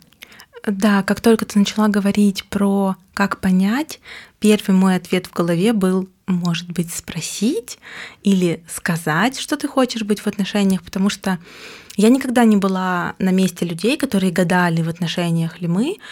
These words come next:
потому что те отношения, которые у меня были, начинались, ну, с какого-то предложения такого, да, об отношениях, или я очень быстро сама задавала этот вопрос. Вот, например, м,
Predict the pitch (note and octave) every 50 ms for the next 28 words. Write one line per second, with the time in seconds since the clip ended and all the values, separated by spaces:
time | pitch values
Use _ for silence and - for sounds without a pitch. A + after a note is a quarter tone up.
0 | - - - - - - - - F#3+ F#3 F#3 F#3+ F#3 - - E3+ - F#3+ F#3 -
1 | F3 E3 F#3+ F#3 F3+ F3+ - F#3 - F3 E3+ E3+ E3+ E3+ E3+ D#3+ F3+ F3+ F3 E3+
2 | E3 E3 D#3+ D#3+ D#3+ D#3+ - - - F3+ F3 F3 - - F#3 F3+ F3+ E3+ E3+ E3
3 | E3 E3 - - - _ - - - - - - - - - - - - - -
4 | - - - - - - - - A3 A3 A3+ G#3+ - - - - - G#3+ G3+ G3
5 | - G3 - - G3+ G3 D#3+ F3 F3+ D#3+ F3 G3+ C#4+ G4 A4 G4 D4+ - G#3+ -
6 | - F#3+ E3+ E3+ E3 D#3 E3+ F#3 A3+ G#3+ - G3 - G3 F#3 - - F#3+ F3+ F3
7 | E3+ E3 E3 E3 E3 - - - _ - A3 A3 A#3 B3+ C4+ C4+ C4 B3+ B3 B3
8 | A#3 A3+ G#3+ G#3 - - - G3+ F#3 - G#3 G3+ G3+ - G#3 G3+ - - - G3
9 | F#3 G3 G#3 G3+ - - - F#3+ - - - G3 F#3+ F#3+ F#3 F3 E3+ E3+ F3+ F3
10 | E3 F3+ F3 E3+ E3+ E3 E3 E3 E3+ - - F3+ E3+ - G3+ A3 C#4 E4+ - -
11 | - F3 E3+ E3 - E3+ E3+ F3 E3+ E3+ E3+ E3 E3+ - - F3+ F3+ F3 F3 F3
12 | F3 F#3 G#3 A#3